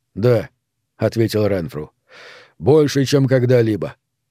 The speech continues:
Его товарищ посмотрел на братскую могилу. "Что ж,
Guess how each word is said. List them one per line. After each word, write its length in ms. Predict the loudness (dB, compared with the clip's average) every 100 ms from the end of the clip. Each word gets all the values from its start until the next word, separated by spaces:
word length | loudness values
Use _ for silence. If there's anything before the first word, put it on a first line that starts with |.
| _ _ _
Его 300 | -4 2 2
товарищ 460 | 2 2 2 2 -4
посмотрел 560 | -6 -2 0 2 2 2
на 160 | 0
братскую 520 | 2 0 -2 -4 -4
могилу. 520 | -2 -4 -6 -10 -12 _ _ _ _ _ _ _
"Что 500 | -18 -18 -4 0 0
ж, 300 | -2 -6 -12